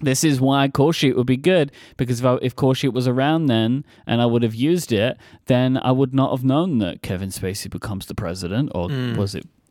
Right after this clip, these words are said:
Speaker 1: well, Kevin Spacey doesn't become the president, but Frank Underwood becomes the president.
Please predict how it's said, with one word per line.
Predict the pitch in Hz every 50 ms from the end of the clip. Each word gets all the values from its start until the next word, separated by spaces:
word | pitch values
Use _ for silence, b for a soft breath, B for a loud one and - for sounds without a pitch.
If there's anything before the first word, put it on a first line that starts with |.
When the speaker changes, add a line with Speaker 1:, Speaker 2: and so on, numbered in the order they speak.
| _ -
Speaker 1:
well, | 101 92 92
Kevin | - - 135 131 117 104
Spacey | - - 104 101 101 - - 90 80
doesn't | - - 107 104 -
become | - - - 90 73
the | 71 -
president, | - - - 98 147 82 90 -
but | 82 85
Frank | - - 101 98 98
Underwood | - 73 92 104 98 90 73 -
becomes | - - - 98 92 -
the | -
president. | - - 85 80 104 95 98 127 -